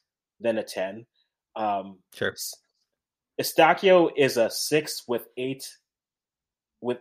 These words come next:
Speaker 1: with a six with a little bit of a ten creativity when he has to, but he's a comfortable six to eight, and that's fine. And then Osorio is there.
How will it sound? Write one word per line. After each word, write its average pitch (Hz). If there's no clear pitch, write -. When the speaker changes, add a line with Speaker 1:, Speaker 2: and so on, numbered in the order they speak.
Speaker 1:
with 139
a 131
six -
with 135
a 127
little 143
bit 147
of 139
a 120
ten 127
creativity 127
when 107
he 101
has 110
to, 151
but 117
he's 139
a 107
comfortable 127
six -
to -
eight, 104
and 107
that's 110
fine. 101
And 139
then 127
Osorio 160
is 113
there. 98